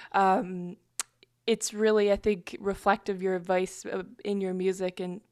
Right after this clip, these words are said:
harnessing that style, because I think you, you own it so well. And it's kind of like a,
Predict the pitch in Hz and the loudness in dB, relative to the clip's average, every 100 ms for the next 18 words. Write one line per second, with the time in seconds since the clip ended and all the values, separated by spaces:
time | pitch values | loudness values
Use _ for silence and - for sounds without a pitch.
0 | _ _ _ _ _ - 220 208 214 208 | _ _ _ _ _ -16 2 4 4 -2
1 | 196 190 185 - - 190 180 180 185 226 | -6 -4 -4 -6 -2 2 2 2 -4 -4
2 | 185 190 196 196 185 190 - 202 208 190 | -4 -6 -4 -6 -4 -4 -4 -2 2 2
3 | 202 185 - - 196 185 180 180 175 175 | 2 -2 -6 -6 -2 0 4 4 2 -2
4 | 180 - - 185 170 175 175 180 170 | -6 -10 -6 -6 -2 -2 0 -2 -2